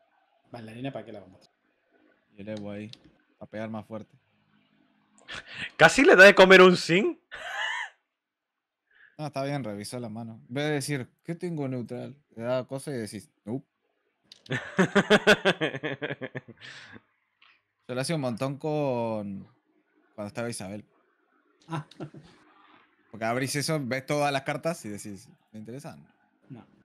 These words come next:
Speaker 3: Hmm. Aquí abres con Olivia, ¿no?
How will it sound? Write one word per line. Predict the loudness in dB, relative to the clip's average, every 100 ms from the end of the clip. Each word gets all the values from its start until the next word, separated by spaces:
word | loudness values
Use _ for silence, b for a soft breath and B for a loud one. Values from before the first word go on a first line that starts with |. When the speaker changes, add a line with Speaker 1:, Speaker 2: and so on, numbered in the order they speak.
| _ _ _ -20 -20 _ _ _ _ _ _ _ _ _ _ _ _ _ _ _ _ _ _ _ _ _ _ -18
Speaker 3:
Hmm. | -14 -14 -14 -16 -16 -20 -20 -20 -20 -20 -20 -20 -20 -20 -20 -20 -20 -20 -20 -20 -20 -20 -20 -20 -20 -20 -20 -8
Aquí | -2 0 4
abres | 4 6 2
con | 2 0 2
Olivia, | 0 -2 -2 -2
¿no? | -4